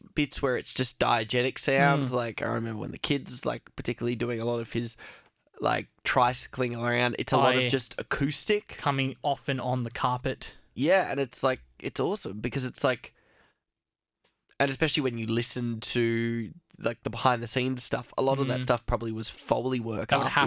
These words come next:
Speaker 2: be
Speaker 1: afterwards.
Speaker 2: Foley, 'cause he's got a giant crew running
Speaker 1: Yeah,
Speaker 2: behind
Speaker 1: and
Speaker 2: him.
Speaker 1: it also
Speaker 2: <laughs>
Speaker 1: is,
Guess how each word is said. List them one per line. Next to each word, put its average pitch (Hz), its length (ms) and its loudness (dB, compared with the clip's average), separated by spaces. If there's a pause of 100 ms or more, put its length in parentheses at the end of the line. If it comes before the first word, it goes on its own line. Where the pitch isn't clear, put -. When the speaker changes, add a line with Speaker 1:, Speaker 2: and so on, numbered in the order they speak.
Speaker 2:
be 143 80 -2
Speaker 1:
afterwards. 127 80 -4
Speaker 2:
Foley, 123 200 -2
'cause 147 160 -2
he's 143 140 -4
got 151 140 0
a 127 40 -8
giant 135 260 0
crew 214 200 -2
running 120 280 -2
Speaker 1:
Yeah, 143 80 2
Speaker 2:
behind 147 220 2
Speaker 1:
and 135 80 4
Speaker 2:
him. 139 60 2
Speaker 1:
it - 60 2
also 147 360 4
Speaker 2:
<laughs> 117 120 2
Speaker 1:
is, - 220 -2